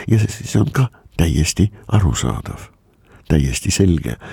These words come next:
See on Arktika. Iga soojuse, <laughs> ma ei tea, mikrokalor <laughs> ja kõik kalorid on fantastiliselt kõrge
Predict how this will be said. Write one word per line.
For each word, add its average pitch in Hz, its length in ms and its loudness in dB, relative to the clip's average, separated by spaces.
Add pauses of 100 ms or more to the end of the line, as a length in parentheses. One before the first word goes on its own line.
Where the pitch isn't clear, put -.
(400)
See - 180 0
on 78 60 4
Arktika. - 500 -2 (920)
Iga 107 360 2 (100)
soojuse, 92 720 4 (220)
<laughs> - 280 -2
ma - 160 -2
ei 139 80 6
tea, 85 320 0
mikrokalor 92 960 -2 (640)
<laughs> - 720 2
ja - 180 2 (800)
kõik - 260 -2
kalorid 90 460 2 (320)
on 85 140 4
fantastiliselt 92 960 0
kõrge 107 320 4